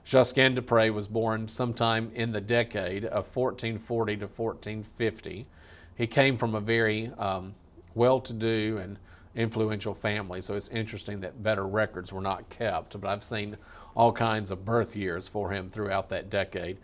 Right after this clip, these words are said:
and he passed away in fifteen twenty-one. Josquin, um, was so famous during his own lifetime that he was known by merely his first name. So you know a lot of popular artists today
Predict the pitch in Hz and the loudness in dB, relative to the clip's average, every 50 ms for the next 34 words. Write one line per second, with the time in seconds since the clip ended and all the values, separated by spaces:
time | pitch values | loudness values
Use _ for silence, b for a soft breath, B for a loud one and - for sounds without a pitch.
0 | B B B B B B B 110 110 110 113 110 - 117 110 107 - - 117 107 | B B B B B B B 0 2 2 2 2 2 4 4 4 2 0 -2 0
1 | 107 104 101 101 95 76 98 98 98 - - 107 104 107 - - 98 95 95 - | 2 4 4 2 2 0 -2 -4 -2 0 0 0 0 0 -2 -6 -6 -6 -6 -8
2 | - - 107 98 95 92 92 87 90 85 62 57 60 76 - - - - - - | -8 -6 -6 -6 -6 -6 -8 -8 -10 -10 -10 -12 -14 -16 -20 -20 -20 -20 -20 -20
3 | - - - - - - - - - - - - - B B B B B B B | -20 -20 -20 -20 -20 -20 -20 -20 -20 -20 -20 -20 -20 B B B B B B B
4 | B B - 127 139 147 139 - - - 147 139 135 127 123 120 120 120 127 143 | B B 4 6 8 8 8 6 4 4 6 6 6 6 6 4 4 0 -2 -4
5 | - - - - 107 107 104 101 98 101 107 113 - - - - - - - 123 | -8 -6 2 4 6 6 6 4 2 -2 -6 -10 -14 -18 -20 -20 -20 -12 -4 0
6 | 110 110 - - - - - - - 151 143 143 143 147 139 143 - - 139 127 | 0 2 2 2 0 0 0 2 6 10 10 12 12 10 6 2 2 6 6 6
7 | 127 117 101 92 92 - - - 117 113 113 113 110 110 101 107 107 107 110 107 | 6 4 2 -2 -4 -6 -4 -2 0 0 2 2 0 0 -2 -2 -2 -2 -2 -2
8 | 104 107 104 107 101 - 98 95 90 95 98 95 101 101 104 104 104 - B B | 0 0 0 0 -2 -4 -6 -6 -6 -6 -4 -4 -4 -2 -2 -4 -6 -8 B B
9 | B B B B B B 120 127 120 - - 139 123 131 139 143 147 139 117 92 | B B B B B B 0 0 0 -2 -4 0 4 6 6 8 6 6 4 0
10 | 85 90 95 - - - 110 110 110 110 107 107 113 123 123 120 117 110 107 104 | -4 -8 -12 -14 -12 -4 0 2 4 4 4 2 2 2 4 4 4 4 2 0
11 | 87 110 104 - - - - 110 104 95 - - 104 104 104 95 80 73 90 98 | 0 -2 -4 -4 -4 -4 -2 -2 -2 -2 -4 -4 -4 -4 -4 -4 -6 -8 -10 -10
12 | - 107 107 104 107 107 107 104 101 98 98 101 101 101 101 101 98 - 107 107 | -6 -6 -4 -4 -4 -2 0 0 0 0 2 2 2 2 2 2 0 2 2 2
13 | 104 - - 104 101 101 92 101 104 101 101 98 98 - - - 104 107 107 107 | 4 2 0 -2 0 0 2 4 4 4 4 2 -2 -6 -8 -10 -6 -2 0 2
14 | 101 98 92 92 | 2 0 0 -2